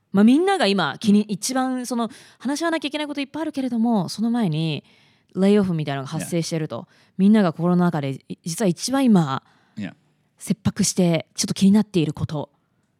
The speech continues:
Speaker 2: うん。
Speaker 1: それについて触れます。
Speaker 2: Yeah.
Speaker 1: そんな時に使えるわけですね。
Speaker 2: Or, okay, and it doesn't even need to be that sensitive, really, but it might be first things first. Before we talk about the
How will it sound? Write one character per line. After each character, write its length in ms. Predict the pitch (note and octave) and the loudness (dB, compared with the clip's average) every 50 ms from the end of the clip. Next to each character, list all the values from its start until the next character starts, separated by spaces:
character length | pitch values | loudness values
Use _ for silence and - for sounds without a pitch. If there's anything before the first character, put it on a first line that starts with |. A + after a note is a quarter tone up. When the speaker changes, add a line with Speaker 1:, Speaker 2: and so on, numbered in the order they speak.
| _ _ _ _ _ _ _ _ _ _ _ _ | _ _ _ _ _ _ _ _ _ _ _ _
Speaker 2:
う 40 | G3+ | -4
ん。 60 | G3+ | -4
Speaker 1:
そ 180 | G3 F#3 E3+ B3+ | -2 -2 0 2
れ 100 | C4 C4 | 4 4
に 80 | B3+ | 4
つ 100 | G#3+ - C4 | 4 2 2
い 80 | A#3 | 2
て 80 | F#3+ F3+ | 2 0
触 120 | - F3+ | 2 4
れ 100 | F#3 G#3 | 4 4
ま 120 | G#3 G#3 G3+ | 4 4 2
す。 240 | - - D3+ A2 - _ _ _ _ | 0 -4 -8 -10 -12 _ _ _ _
Speaker 2:
Yeah. 180 | - G2+ F#2+ - - _ | -8 -6 -6 -8 -12 _
Speaker 1:
そ 200 | - - - B3+ | -10 -2 2 4
ん 80 | B3+ B3+ | 6 6
な 80 | B3+ A3+ | 4 4
時 220 | C4 A3+ A3 F#3+ | 0 0 2 2
に 220 | F3 D#3+ B2+ - - | 2 2 0 -4 -10
使 180 | - - - F3 | -8 -2 0 0
え 40 | E3+ | 2
る 60 | E3+ | 2
わ 60 | E3 | 0
け 80 | D#3+ D3+ | 0 -2
で 80 | B2+ - | -8 -8
す 100 | - C#3+ | -4 -2
ね。 240 | E3 B3+ A4 - _ | -2 -2 -2 -4 _
Speaker 2:
Or, 420 | - - G#2+ G2+ G#2 G2 F#2+ - - - _ | -4 -2 2 2 2 2 0 -2 -6 -8 _
okay, 200 | - A3+ G3 G3+ | -4 -4 -2 -2
and 80 | - G3 | -2 -2
it 120 | G3+ G3 | -2 -2
doesn't 120 | A3 G3+ A3 | 0 0 2
even 120 | F#3 E3+ | 2 2
need 120 | E3 D#3+ C#3+ | 2 0 0
to 60 | B2+ | 0
be 60 | C3+ | -2
that 160 | A#2+ C3 C#3 - | -2 -2 -4 -4
sensitive, 520 | - - - C#3+ C#3+ C#3 A#2 - - G#2+ F#2+ G2+ | -10 -4 -2 -2 -2 -2 -4 -6 -6 -4 -2 2
really, 280 | A2+ A2+ G#2+ G2 F#2+ | 2 2 2 0 -2
but 80 | - - | -4 -4
it 60 | - | 0
might 200 | - C3 B2+ A2 | 2 2 2 2
be 240 | - A#2 G#2+ G#2+ G#2 | 2 0 0 0 -2
first 400 | F#2+ - - A#2+ B2 C#3+ C3 - | -4 -2 0 2 2 2 0 -2
things 260 | - A#2 A2 G#2 - - | -2 -2 -2 -2 -4 -2
first. 560 | - A2+ F#2+ F2 F2 F2 F#2 - - - - _ _ _ _ _ _ _ _ _ _ _ _ _ _ _ | 0 0 0 2 0 -2 -4 -8 -12 -18 -20 _ _ _ _ _ _ _ _ _ _ _ _ _ _ _
Before 340 | A#2 - - F3 F#3 F#3+ F3+ | -12 -2 2 4 4 6 6
we 80 | F3+ | 4
talk 220 | D3 - C#3 A#2+ - | 4 4 2 0 2
about 140 | - A#2 - | 0 -2 -2
the 60 | - | -2